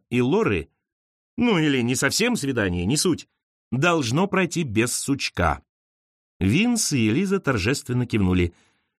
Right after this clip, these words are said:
«Поспите немного», сказал им Крейг. «Завтра важный день». Винс надел куртку, и Крейг вслед за ним пошёл к лифту. «Идёшь?» спросил он Элизу.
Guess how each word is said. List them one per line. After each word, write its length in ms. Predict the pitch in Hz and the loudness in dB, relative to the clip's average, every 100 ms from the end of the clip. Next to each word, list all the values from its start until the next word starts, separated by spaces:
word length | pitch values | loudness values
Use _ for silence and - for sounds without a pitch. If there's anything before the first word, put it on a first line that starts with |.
| _ _ | _ _
«Поспите 500 | 165 202 - 240 143 | 0 0 0 0 2
немного», 360 | 123 101 98 98 | 2 2 2 0
сказал 340 | - 95 98 | 0 0 2
им 100 | 101 | 0
Крейг. 480 | 101 104 104 - - _ _ - | 0 0 0 -6 -20 _ _ -8
«Завтра 520 | 101 139 175 - 208 | 0 2 2 2 0
важный 420 | 156 123 120 131 131 | 2 0 0 -2 -2
день». 340 | 95 95 95 _ _ _ _ _ _ _ - | 0 0 -2 _ _ _ _ _ _ _ -2
Винс 500 | 147 202 190 - 107 | 0 2 0 -2 -2
надел 320 | 101 98 95 | 0 0 0
куртку, 480 | 220 269 - 262 - _ _ _ - | 0 -2 0 -2 -4 _ _ _ -2
и 140 | 190 | -2
Крейг 480 | - 135 220 269 - | 0 0 2 0 -4
вслед 360 | - 131 151 98 | -4 0 0 0
за 120 | 107 | 0
ним 160 | 202 | 0
пошёл 320 | 214 107 139 151 | -2 -2 -4 -4
к 80 | |
лифту. 400 | 82 76 - 76 - _ _ | -4 -4 -4 -6 -6 _ _
«Идёшь?» 640 | - 110 147 214 247 - - _ _ | 0 2 4 2 -2 -8 -14 _ _
спросил 520 | - 139 131 127 117 | -4 0 0 0 2
он 160 | 110 110 | 2 2
Элизу. 420 | 104 87 82 | 0 0 -4